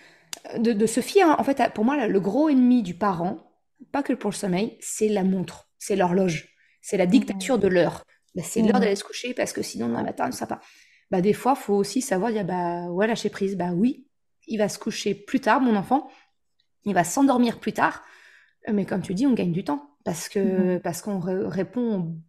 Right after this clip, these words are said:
Speaker 1: besoin, euh, de, de se dépenser, de moments de qualité, de, et vraiment d'arriver, euh, et c'est vachement, enfin, ça, pour le coup, en tant que parent,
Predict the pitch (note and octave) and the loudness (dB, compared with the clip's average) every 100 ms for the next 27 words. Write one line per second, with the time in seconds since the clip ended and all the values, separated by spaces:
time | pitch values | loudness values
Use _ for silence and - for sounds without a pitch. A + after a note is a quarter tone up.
0 | _ - A#3 G3+ A3+ C4+ E4+ - _ _ | _ 0 2 4 4 2 0 -10 _ _
1 | _ _ _ _ _ _ _ A3 G3 G3+ | _ _ _ _ _ _ _ -8 -4 -2
2 | F3+ F#3+ F#3 E3 G3 F3 F3+ D#3+ B3 B3 | -2 -2 -4 -2 -2 -2 -8 -6 -4 -2
3 | B3 B3 E3+ G#3 G3+ G3 G3 G3+ G3 F3 | 0 -2 2 4 4 2 0 -2 -4 -4
4 | F#3 - B3 A#3+ A#3+ F#3+ G3 F#3+ F3 E3 | -4 -2 -2 0 0 0 0 2 0 -4
5 | - - - _ - F3+ F#3+ G#3+ C4+ A3 | -14 -20 -20 _ 0 2 4 4 4 4
6 | F3+ F#3+ B3+ B3 G3+ F3 G3+ - F#3 G#3 | 2 0 2 2 0 -2 -6 -4 -2 0
7 | - A3 - E3 D#3+ - A#3+ F#3 - B3+ | -2 -6 -4 -6 -8 -8 -6 -8 -6 -6
8 | A3 E3 E3+ F3 A3 B3 - | -4 -6 -4 0 0 -2 -8